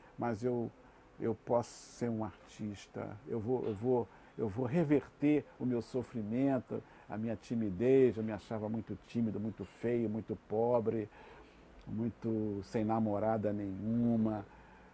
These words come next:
Nenhuma mulher se interessava, nenhuma garota se interessava por mim. Mas eu falei, "Mas eu vou reverter isso aí pra eu ser um grande artista."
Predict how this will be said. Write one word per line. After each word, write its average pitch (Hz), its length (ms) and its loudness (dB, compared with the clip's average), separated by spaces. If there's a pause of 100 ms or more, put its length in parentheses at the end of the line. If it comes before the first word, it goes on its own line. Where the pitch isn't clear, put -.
(560)
Nenhuma 117 220 -2
mulher 110 280 0
se - 120 -12
interessava, 107 640 -2
nenhuma 117 200 -2
garota 107 300 2
se - 140 -12
interessava 107 560 -4 (100)
por 110 140 -6
mim. 120 360 -4 (640)
Mas 110 240 -4
eu 123 100 -2
falei, 113 260 0
"Mas 113 180 -2
eu 117 80 0
vou 117 140 -2
reverter 117 580 -2
isso - 200 -8
aí 110 100 -2
pra 117 160 -4
eu 113 80 0
ser - 180 -10
um 113 100 -4
grande 113 320 -4
artista." - 640 -12